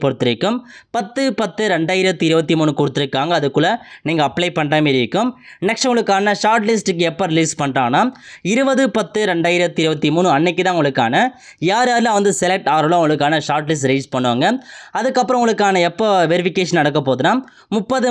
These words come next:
முப்பத்தொன்னு, ஒண்ணு இந்த மூணு தேதியில உங்களுக்கான டாக்குமெண்ட் வெரிஃபிகேஷன் நடக்க போகுது. ஓகே, so இதான் உங்களுக்கான most of the information கொடுத்துருக்காங்க, செக் பண்ணி பார்த்துக்கோங்க. So apprenticeship-ஆ ஒர்க் பண்ணுறது விருப்பம் இருக்கவங்க இந்த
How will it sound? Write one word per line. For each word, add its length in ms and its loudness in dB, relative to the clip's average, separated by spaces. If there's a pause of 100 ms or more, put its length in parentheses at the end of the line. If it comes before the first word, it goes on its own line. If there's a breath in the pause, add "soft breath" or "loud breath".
முப்பத்தொன்னு, 480 0 (100)
ஒண்ணு 220 2
இந்த 180 2
மூணு 120 2 (100)
தேதியில 220 2
உங்களுக்கான 460 0 (440 loud breath)
டாக்குமெண்ட் 360 0
வெரிஃபிகேஷன் 440 0
நடக்க 180 -2 (100)
போகுது. 180 2 (120)
ஓகே, 160 -2 (320 loud breath)
so 100 -2
இதான் 160 2
உங்களுக்கான 380 2
most 220 0
of 100 -2
the 100 4
information 440 -2
கொடுத்துருக்காங்க, 560 0
செக் 160 -6
பண்ணி 180 0
பார்த்துக்கோங்க. 460 0 (440 loud breath)
So 140 0
apprenticeship-ஆ 640 0
ஒர்க் 180 -2
பண்ணுறது 280 -2
விருப்பம் 260 0
இருக்கவங்க 160 -2 (680 loud breath)
இந்த 120 0